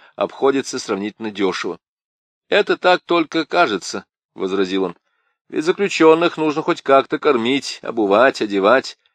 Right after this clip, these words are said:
и их нужно стеречь, и стеречь хорошо, строить зоны с вышками для часовых, кондеи, да и содержание охраны дорого обходится». А потом О П Р Ч,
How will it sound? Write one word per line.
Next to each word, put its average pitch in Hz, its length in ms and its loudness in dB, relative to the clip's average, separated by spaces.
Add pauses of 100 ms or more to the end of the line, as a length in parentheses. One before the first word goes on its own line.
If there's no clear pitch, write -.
(140)
и 123 120 -4
их 143 140 -2
нужно 110 260 -2
стеречь, 120 640 0
и - 80 -4
стеречь 120 460 -2
хорошо, 113 560 0 (320)
строить 143 400 4
зоны 107 380 4
с - 120 -6
вышками 165 460 -2
для 147 160 -6
часовых, 151 540 -2 (300)
кондеи, 131 760 0 (320)
да - 100 -4
и 226 60 2
содержание 151 720 2
охраны 143 540 2
дорого 139 300 2
обходится». 104 520 -6 (920)
А - 100 -6
потом 123 420 2 (100)
О 202 200 4
П - 160 0
Р 190 180 0
Ч, 175 440 0